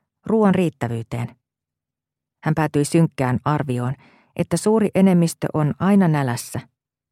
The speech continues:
Malthusin laskemat ruoan ja väestön kasvukäyrät eivät osuneet kovinkaan oikeaan, mutta oliko hänen perusajatuksensa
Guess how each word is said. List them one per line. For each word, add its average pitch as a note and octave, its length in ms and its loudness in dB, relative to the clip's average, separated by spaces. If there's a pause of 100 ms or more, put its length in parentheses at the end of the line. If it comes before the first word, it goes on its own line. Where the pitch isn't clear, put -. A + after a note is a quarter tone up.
(880)
Malthusin G#3 600 2
laskemat D#3+ 520 0
ruoan G3 340 2
ja E3 140 0
väestön E3+ 480 -2
kasvukäyrät C3 680 -4 (120)
eivät G3 300 -2
osuneet E3+ 460 0
kovinkaan D3+ 640 0
oikeaan, B2 580 -6 (600)
mutta F3+ 240 0
oliko A3+ 280 0
hänen F#3+ 340 4
perusajatuksensa C#3 1080 -2